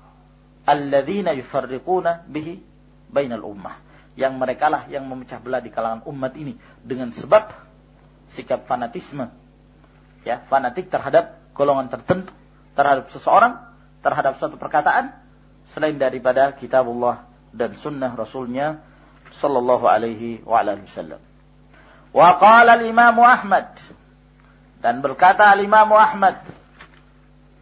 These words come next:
rahimahullahu taala,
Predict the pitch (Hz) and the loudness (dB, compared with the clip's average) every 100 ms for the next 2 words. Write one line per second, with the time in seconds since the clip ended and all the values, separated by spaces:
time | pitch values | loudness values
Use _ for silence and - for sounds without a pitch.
0 | _ _ _ _ _ _ _ _ _ _ | _ _ _ _ _ _ _ _ _ _
1 | _ _ - 165 214 220 233 214 202 196 | _ _ -2 6 6 6 4 6 6 6
2 | 196 170 165 165 185 196 151 113 - | 4 4 4 4 6 4 2 -4 -10